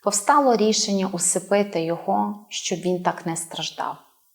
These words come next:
Це було дуже непросте і болюче рішення, але я його прийняла. Цю втрату я проживала довго. Я горювала,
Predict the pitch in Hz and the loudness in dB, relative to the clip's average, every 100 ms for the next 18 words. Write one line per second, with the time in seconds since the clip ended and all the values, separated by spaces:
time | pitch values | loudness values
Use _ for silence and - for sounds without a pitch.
0 | _ _ _ _ _ - _ - 226 226 | _ _ _ _ _ -20 _ 0 2 4
1 | 226 202 202 196 185 - 170 - 208 196 | 4 4 4 4 2 0 -4 0 0 0
2 | 165 175 170 175 180 - 156 147 - - | -2 -2 0 -2 -2 -2 -2 -2 -4 -4
3 | 151 151 - _ _ _ - 190 190 175 | -8 -12 -16 _ _ _ 0 4 4 4
4 | 185 180 185 175 175 175 165 151 147 - | 4 2 0 0 0 2 0 -2 -6 -12
5 | _ _ _ _ _ _ _ - - - | _ _ _ _ _ _ _ -20 -20 -20
6 | - 233 220 214 220 226 208 190 190 180 | 0 2 4 4 2 2 2 2 2 0
7 | 170 175 180 190 185 185 185 - 170 165 | 2 4 4 4 2 0 -6 -10 -2 0
8 | 160 160 165 160 160 - _ _ _ - | 0 -2 -4 -4 -6 -12 _ _ _ -2
9 | 214 196 214 185 165 165 160 160 160 | -2 2 2 4 4 4 4 0 -4